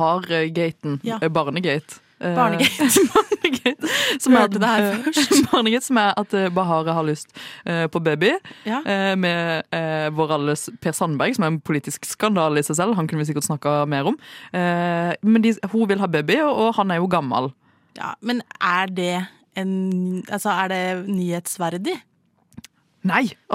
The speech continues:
Speaker 1: absolutt
Speaker 2: oppi
Speaker 1: ikke.
Speaker 2: liksom
Speaker 1: Det er derfor
Speaker 2: alt
Speaker 1: det er på
Speaker 2: som skjer,
Speaker 1: Dagbladet. Ja, ja, ja.
Speaker 2: så skal vi vite at Bahare, hun vil ha barn.
Speaker 1: Hun vil ha baby. Eh,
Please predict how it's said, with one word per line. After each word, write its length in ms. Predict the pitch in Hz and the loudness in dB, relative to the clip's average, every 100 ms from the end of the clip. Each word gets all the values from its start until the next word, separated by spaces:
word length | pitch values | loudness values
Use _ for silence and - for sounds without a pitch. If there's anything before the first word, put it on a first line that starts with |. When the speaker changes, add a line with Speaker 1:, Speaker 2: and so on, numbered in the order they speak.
| 247 | -2
Speaker 1:
absolutt 180 | 214 214 | 2 2
Speaker 2:
oppi 140 | 269 170 | 2 2
Speaker 1:
ikke. 140 | 254 | 2
Speaker 2:
liksom 220 | 247 240 233 | 0 0 2
Speaker 1:
Det 60 | |
er 80 | 226 | 4
derfor 180 | 220 240 | 4 4
Speaker 2:
alt 60 | 220 | 4
Speaker 1:
det 0 | |
er 60 | |
på 40 | 220 | 4
Speaker 2:
som 100 | 180 | 4
skjer, 100 | 202 | 4
Speaker 1:
Dagbladet. 340 | 262 214 165 - | 4 2 -2 -2
Ja, 140 | - 233 | 0 2
ja, 200 | 240 156 | 2 4
ja. 60 | 170 | 2
Speaker 2:
så 80 | - | 0
skal 160 | 254 | -4
vi 80 | 254 | -4
vite 360 | 247 196 - 190 | -2 -4 -4 -6
at 40 | |
Bahare, 580 | 196 202 185 160 165 196 - _ _ - | -4 0 0 0 0 -2 -6 _ _ -6
hun 160 | 208 196 | -2 0
vil 100 | 208 | 0
ha 80 | 202 | 0
barn. 300 | 180 202 - _ _ 240 | -2 -2 -6 _ _ 0
Speaker 1:
Hun 80 | 302 | 2
vil 80 | 320 | 2
ha 40 | |
baby. 220 | 302 285 302 330 _ - - | 2 0 -2 -4 _ -14 -2
Eh, 460 | 240 240 240 233 | 2 4 4 4